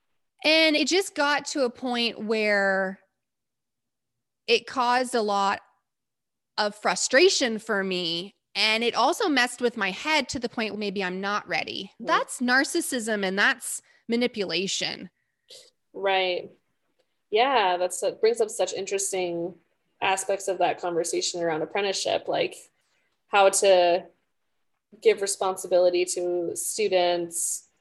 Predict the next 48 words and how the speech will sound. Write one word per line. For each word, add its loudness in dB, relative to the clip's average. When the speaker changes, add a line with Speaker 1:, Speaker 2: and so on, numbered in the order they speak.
Speaker 2:
but 6
not 4
come -4
to -4
rely 4
on 0
them -4
taking 4
that 0
responsibility 0
because -6
they're -2
not 2
gonna -2
be -4
there 0
forever. -2
It's -4
not -4
supposed, -2
that's -8
not -12
how -8
it's -10
supposed -10
to -18
go. 2
It's -8
so -4
interesting. -6
And 4
wow, 8
Speaker 1:
I 6
Speaker 2:
you 4
were 4
juggling 2
that -2
with -4
full-time -4
work. -6
I'd -2
love 0
to -2
hear -2
more 2
about 0
that -2
too, -2